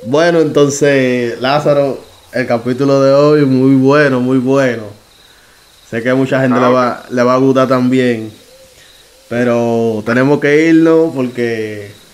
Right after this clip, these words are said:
Speaker 1: la próxima semana, recuerden que Lázaro le tiene algo ahí preparado. Algo bien importante y que le
Speaker 2: Y
Speaker 1: va a
Speaker 2: voy
Speaker 1: gustar
Speaker 2: tener más
Speaker 1: también.
Speaker 2: evidencia, le voy a tener más evidencia también, le voy a tener más, más evidencia, más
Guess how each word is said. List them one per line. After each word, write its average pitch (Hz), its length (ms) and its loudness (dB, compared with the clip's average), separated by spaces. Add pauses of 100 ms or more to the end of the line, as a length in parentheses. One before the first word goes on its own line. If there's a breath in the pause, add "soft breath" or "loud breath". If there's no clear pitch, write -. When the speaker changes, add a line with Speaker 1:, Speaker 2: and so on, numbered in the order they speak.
Speaker 1:
la 127 160 0
próxima 147 400 0
semana, 143 680 0
recuerden 123 840 0
que 117 140 -2
Lázaro 123 560 0
le 117 100 -4
tiene 117 260 -4
algo 120 300 0
ahí 117 180 0
preparado. 110 680 -4 (800 loud breath)
Algo 120 280 -2
bien 127 180 2
importante 120 760 -2
y 110 300 -10 (2000 soft breath)
que 120 100 -4
le 120 80 0
Speaker 2:
Y 120 40 0
Speaker 1:
va 127 100 2
a - 20 0
Speaker 2:
voy 139 100 0
Speaker 1:
gustar 143 180 -2
Speaker 2:
tener 135 140 -2
más 123 120 0
Speaker 1:
también. 117 200 -2
Speaker 2:
evidencia, 220 380 -6
le 180 80 -6
voy 175 180 -6
a - 40 -20
tener 226 180 -8
más 226 220 -4
evidencia 214 520 -10
también, 180 480 -12
le 160 60 -12
voy 147 220 -12
a - 20 -20
tener 170 220 -16
más, 175 460 -6 (140)
más 151 200 -8
evidencia, 170 580 -12
más 156 220 -10